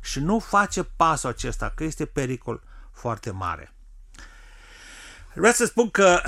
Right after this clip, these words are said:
<sighs> ce-mi place versetul acesta extraordinar. Zice: A aflat din țara Moabului că Domnul cercetase pe poporul său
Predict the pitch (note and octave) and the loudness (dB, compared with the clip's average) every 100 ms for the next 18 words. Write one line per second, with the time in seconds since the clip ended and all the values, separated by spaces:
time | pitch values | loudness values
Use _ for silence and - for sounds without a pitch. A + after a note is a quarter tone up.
0 | - - D#3 C#3+ A#2 - - - - - | -4 0 2 2 0 -8 -14 -16 -18 -20
1 | - - - - - - - - - F3 | -20 -20 -16 -12 -10 -10 -12 -14 -2 0
2 | D#3 G3+ G3 E3+ D3+ D3 F3+ D#3 C#3 D#3+ | 2 2 2 2 2 2 -2 -2 -4 -4
3 | D3 D3 C3+ - - - - G3+ - - | 0 2 0 -2 -20 -12 -6 -4 -4 0
4 | C#3 C3 A#2 A#2+ A#2 G#2 - - - - | 0 2 0 0 0 -2 -6 -16 -20 -20
5 | - - - - - - - - - - | -20 -18 -16 -16 -18 -20 -20 -20 -20 -20
6 | - _ - A#2+ C#3 - C3+ A#2 - - | -20 _ -10 -4 -2 2 2 0 -4 -8
7 | - - - - - - D3+ D#3 C#3+ - | -6 -6 -8 -10 -10 2 6 6 2 4
8 | G3+ C#4 - - - - - - - - | 6 6 2 -14 -16 -18 -18 -16 -16 -16
9 | A2 C#3 G3 - E3 D3+ D#3+ C#3 A#2 G#2 | -6 -2 -2 2 4 4 2 2 0 0
10 | F#2 F#2 G2 D#3+ F3+ - - - - - | -2 -6 -4 -4 -6 -18 -20 -20 -20 -6
11 | - C#3+ A2+ G#3+ G#3+ F#3+ - E3 - C#3+ | -2 0 2 2 2 0 -2 -2 -2 -4
12 | - F3+ E3+ D3+ - B2+ B2 G#2+ D#3+ C#3+ | 2 4 2 -4 -6 -6 -8 -4 -2 -2
13 | A2+ - G3 | -4 -4 -2